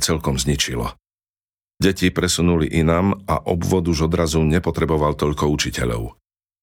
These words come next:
Ponúkli im rok študijného voľna a ona ho prijala. Odišla z mesta.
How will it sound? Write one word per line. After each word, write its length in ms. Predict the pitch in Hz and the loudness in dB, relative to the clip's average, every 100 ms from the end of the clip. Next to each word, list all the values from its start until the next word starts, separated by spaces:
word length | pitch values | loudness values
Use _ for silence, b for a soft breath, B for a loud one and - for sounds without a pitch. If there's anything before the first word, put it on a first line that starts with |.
| _ _ _ _ | _ _ _ _
Ponúkli 500 | 123 117 98 95 90 | 2 2 2 2 2
im 160 | 82 78 | 2 2
rok 240 | 87 85 | 0 -2
študijného 720 | - - 87 85 80 80 78 | -6 0 2 2 2 2 2
voľna 400 | 73 80 82 78 | 2 2 2 0
a 240 | - 73 - | -2 -4 -2
ona 240 | 80 71 | 0 0
ho 80 | 69 | -2
prijala. 560 | 67 71 62 57 - - _ _ _ _ _ _ - | -2 -2 -2 -4 -8 -12 _ _ _ _ _ _ -4
Odišla 400 | 113 87 - 71 | 0 0 0 -2
z 80 | 73 | 0
mesta. 360 | 71 - - | -2 -2 -6